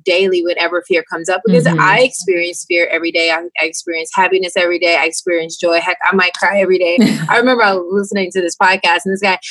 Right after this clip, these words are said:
Speaker 1: "When you're fully living, you're gonna cry every day. You're gonna laugh every
Speaker 2: Mm.
Speaker 1: day. You're gonna be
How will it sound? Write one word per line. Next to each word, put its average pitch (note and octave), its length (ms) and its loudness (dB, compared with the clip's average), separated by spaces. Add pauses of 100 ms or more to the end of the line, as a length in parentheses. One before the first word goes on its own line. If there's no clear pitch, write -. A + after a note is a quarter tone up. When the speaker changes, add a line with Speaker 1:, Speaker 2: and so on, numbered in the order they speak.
(140)
Speaker 1:
"When C4+ 160 4
you're F#4 180 4
fully F4 380 2
living, C#4+ 340 2 (120)
you're F4+ 120 2
gonna D4 180 0 (100)
cry F4 320 4
every F4 180 4
day. E4+ 220 4
You're F4+ 120 2
gonna D#4+ 180 -2
laugh E4+ 320 2
every E4+ 160 4
Speaker 2:
Mm. D#4+ 40 2
Speaker 1:
day. E4 100 2
You're F4 100 -2
gonna E4+ 160 -6
be C#4 160 -8